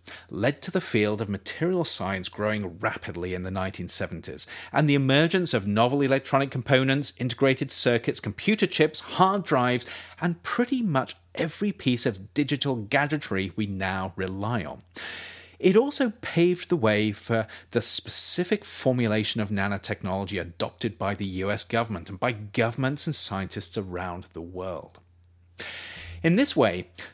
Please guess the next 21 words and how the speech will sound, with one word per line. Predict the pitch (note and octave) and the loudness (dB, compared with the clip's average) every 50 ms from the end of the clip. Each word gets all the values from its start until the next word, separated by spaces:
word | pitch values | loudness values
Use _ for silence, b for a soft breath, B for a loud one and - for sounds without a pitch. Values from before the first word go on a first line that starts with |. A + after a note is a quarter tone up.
| B | B
the | - C#3 C3 - | -2 -2 -2 0
N | - E3 F#3+ | 0 2 2
N | A3+ G#3+ D#3 | 2 2 2
I | A2+ G#2+ G#2 G2+ - - | 2 2 0 -2 -4 -4
successfully | - - C3 - - - - - - - E3 F3 - - - - G3+ F#3+ A#2+ G2+ | -2 -2 -2 0 2 2 4 4 4 2 2 0 0 -2 -2 0 -2 -2 -2 -2
rebranded | - F2+ F2+ F#2 A#2+ D#3+ F3 F#3 E3 A#2+ - - A2 A#2+ C3 D#3 E3+ E3 C#3+ A2 E2 D#2 - - - | -6 -6 -2 2 2 2 2 0 -4 -6 -6 0 2 2 4 4 2 0 0 0 -2 -4 -6 -8 -8
a | G2+ F#2+ | -8 -8
trend | - - - - - - F#2+ A2 C#3 D#3+ D#3+ D3 | -6 -8 -8 -8 -8 -6 -2 0 0 0 0 0
in | D#3 D#3 | 0 2
science | C#3+ - - B2 A#2+ C3 B2+ - | 2 2 2 2 0 -2 -2 -2
and | C3 B2 | 0 0
engineering | A#2+ A#2+ A2+ A#2+ A#2 A2 A#2 A2+ A2 A2+ A2 A2 | 0 0 0 0 0 2 2 2 2 2 0 0
and | G#2+ G#2+ - | -2 -2 -4
technology | - - C3+ - C3 A2+ A2 A2 G2+ - G#2 | -2 -4 -2 0 2 2 2 2 0 -4 -6
that | F#2+ - B2+ - | -6 -4 0 2
stretched | - - - - - - F#3 A3+ B3 - - - | 4 4 4 2 0 0 0 0 0 -2 -4 2
back | - A2+ A2+ A2 - | 2 2 2 2 -2
nearly | G#2 F#2 G2+ G#2+ A#2 A#2 B2 C3 C3+ D3+ D3+ | -4 -2 0 0 0 0 0 0 0 0 0
one | B2 G2+ F#2+ G2 G#2+ A2 G#2 | -2 -2 -2 -2 -2 -2 -2
hundred | - - G#2+ G#2 A2+ G#2+ G2 | -2 -2 -2 -2 -2 -4 -4
years. | F#2+ F#2 F#2+ F#2 D#2+ - - - - | -4 -4 -4 -4 -6 -8 -10 -12 -12